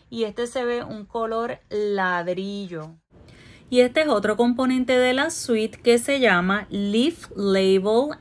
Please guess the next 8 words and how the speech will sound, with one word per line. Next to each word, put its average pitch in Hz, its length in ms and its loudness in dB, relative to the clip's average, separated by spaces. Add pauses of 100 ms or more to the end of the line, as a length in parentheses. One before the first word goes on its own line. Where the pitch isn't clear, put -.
(100)
and 196 720 0 (120)
Amber 220 680 2
Gem 202 520 0 (160)
Combo 202 760 0 (460)
Pack. - 580 -2 (560)
Y 294 100 0
esto 339 280 4
trae, 233 520 4